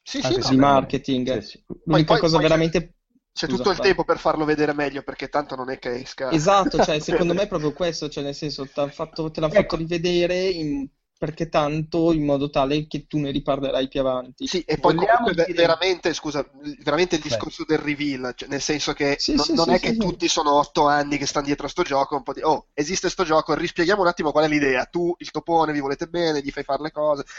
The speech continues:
Speaker 3: Esatto,
Speaker 1: Guarda
Speaker 3: ma secondo me la stessa, cioè, funziona, è s-, cioè, quello, Shenmue e Final Fantasy hanno fatto esattamente tutti e tre la stessa cosa, più o meno.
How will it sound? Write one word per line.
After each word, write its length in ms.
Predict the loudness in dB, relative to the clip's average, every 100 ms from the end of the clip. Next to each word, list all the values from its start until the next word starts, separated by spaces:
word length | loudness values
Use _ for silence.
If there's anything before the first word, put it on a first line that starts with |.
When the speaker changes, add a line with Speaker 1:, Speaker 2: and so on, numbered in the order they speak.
| -2
Speaker 3:
Esatto, 300 | 2 2 2
Speaker 1:
Guarda 20 |
Speaker 3:
ma 60 | 2
secondo 320 | 0 0 2
me 100 | 4
la 80 | 2
stessa, 300 | -2 -6 -6
cioè, 180 | -2 -4
funziona, 420 | -2 -6 -4 -4
è 100 | -4
s-, 180 | -6 -6
cioè, 240 | -4 -4 -6 -8
quello, 560 | 0 0 0 -4 -6 -6
Shenmue 720 | -6 -4 -2 -4 -4 -6 -8
e 140 | -8 -6
Final 300 | -4 -4 -2
Fantasy 420 | -2 -2 -2 -2
hanno 100 | 0
fatto 220 | -2 -2
esattamente 600 | -2 -2 0 0 0 -2
tutti 240 | -2 -6
e 20 | -2
tre 160 | 2
la 100 | 2
stessa 320 | 2 -4 -6
cosa, 340 | 0 2 2 0
più 160 | -2 -4
o 20 |
meno. 360 | -4 -6 -10